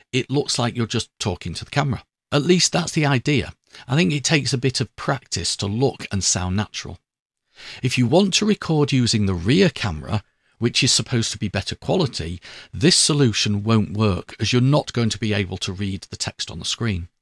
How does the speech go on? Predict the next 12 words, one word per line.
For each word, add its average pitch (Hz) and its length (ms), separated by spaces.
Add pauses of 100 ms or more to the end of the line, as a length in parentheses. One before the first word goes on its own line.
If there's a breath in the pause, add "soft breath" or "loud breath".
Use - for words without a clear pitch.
(120)
Some - 360
of 247 120
you 170 100
might 123 220
be 110 80
wondering 107 600
if 123 160
the - 80
scrolling 135 680
text - 440
is 95 140
recorded. 90 560